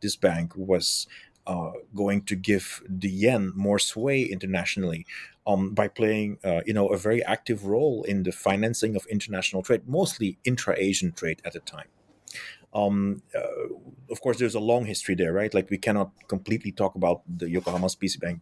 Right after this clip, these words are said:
just today. Um, but the, the idea is, of course, that, you know, it was,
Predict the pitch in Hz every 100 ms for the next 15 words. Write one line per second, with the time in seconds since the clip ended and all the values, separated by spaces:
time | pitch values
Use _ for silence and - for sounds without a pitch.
0 | - - - 82 87 78 - - - -
1 | _ 98 101 101 107 117 113 113 131 123
2 | 113 113 143 156 113 - 110 95 98 95
3 | 110 98 85 92 107 98 - -